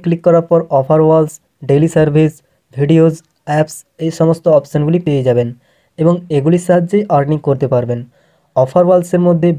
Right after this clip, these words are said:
বিভিন্ন ধরনের offers যেমন videos, apps, service পেয়ে যাবেন, যেগুলি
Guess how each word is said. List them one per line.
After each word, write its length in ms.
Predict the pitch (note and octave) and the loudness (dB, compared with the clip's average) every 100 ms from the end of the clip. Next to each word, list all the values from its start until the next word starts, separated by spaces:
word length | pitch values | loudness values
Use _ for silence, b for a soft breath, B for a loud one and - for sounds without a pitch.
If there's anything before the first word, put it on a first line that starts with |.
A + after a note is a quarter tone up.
| C#3+ | -4
বিভিন্ন 240 | C#3+ E3+ E3+ | -2 0 2
ধরনের 220 | E3+ F3 F3 | 2 2 0
offers 320 | C#3+ D#3+ D#3+ E3 _ _ _ _ - | -2 2 0 -2 _ _ _ _ -2
যেমন 180 | D3+ D#3+ C3+ | 0 0 0
videos, 400 | C#3+ D#3 D#3+ D3 - _ _ - | 0 2 2 0 -6 _ _ -4
apps, 340 | D3 D3+ - - _ _ - | 0 0 -2 -20 _ _ -2
service 360 | D3 C#3+ F3 F3 | 0 2 0 0
পেয়ে 200 | - C#3 B2+ | 0 2 2
যাবেন, 220 | A#2+ A#2+ C#3+ _ - | 0 -4 -8 _ -4
যেগুলি 240 | D3 D#3+ | 0 0